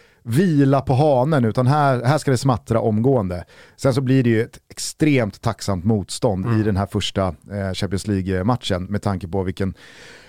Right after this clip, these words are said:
Speaker 1: vilken grupp man hamnade i. Eh, Inter fick ju liksom värsta tänkbara start då med, med Bayern München.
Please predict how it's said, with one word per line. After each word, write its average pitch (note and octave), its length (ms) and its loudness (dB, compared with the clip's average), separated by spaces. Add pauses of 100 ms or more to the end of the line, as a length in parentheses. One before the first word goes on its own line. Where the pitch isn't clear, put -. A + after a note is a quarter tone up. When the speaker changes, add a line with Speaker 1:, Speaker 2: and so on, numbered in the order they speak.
(280)
Speaker 1:
vilken E3 220 2
grupp F3 260 2
man D#3 120 2
hamnade E3 420 2
i. G#2+ 280 2
Eh, A#2+ 600 2
Inter D3+ 260 0
fick - 240 -2
ju B2+ 120 4
liksom A2+ 240 0
värsta C#3 360 0
tänkbara G2+ 560 0
start G2 280 -2
då F#2 140 0
med, F#2+ 200 0
med G2 240 -2
Bayern G2+ 300 0
München. A2 420 0